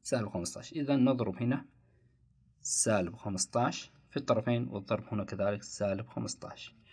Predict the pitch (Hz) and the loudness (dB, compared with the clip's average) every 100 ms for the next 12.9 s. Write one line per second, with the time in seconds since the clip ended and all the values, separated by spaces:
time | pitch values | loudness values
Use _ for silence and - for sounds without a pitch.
0 | - - - - - _ - 123 143 147 | -20 -20 -20 -20 -20 _ 4 8 8 8
1 | 160 156 - 131 - 90 - 123 123 127 | 4 4 4 4 2 -4 -2 0 0 0
2 | 139 - 135 127 127 123 107 107 113 107 | 0 2 2 2 0 0 0 2 2 2
3 | 98 104 95 - - 113 120 120 - _ | -2 -2 -2 -2 0 2 2 0 -8 _
4 | _ _ _ _ _ _ _ _ _ _ | _ _ _ _ _ _ _ _ _ _
5 | _ _ - 98 110 127 127 131 127 127 | _ _ -4 4 8 8 8 8 4 4
6 | 123 123 143 220 - - _ _ _ _ | 6 6 6 2 -2 -20 _ _ _ _
7 | _ _ _ - - - 117 131 120 - | _ _ _ -6 -2 0 2 4 4 2
8 | 101 95 92 - 95 139 - - - - | -2 -6 -6 -6 -4 -6 -6 -10 -10 -14
9 | _ - - 139 175 156 165 175 - 131 | _ -2 6 10 12 10 8 4 2 4
10 | 123 151 160 113 117 123 139 135 123 120 | 6 6 6 4 2 4 4 6 4 4
11 | 143 135 98 92 92 104 123 135 135 - | 6 4 0 -2 2 6 6 6 0 0
12 | 110 123 - - - - 202 90 - | 2 2 0 -12 0 8 8 8 -2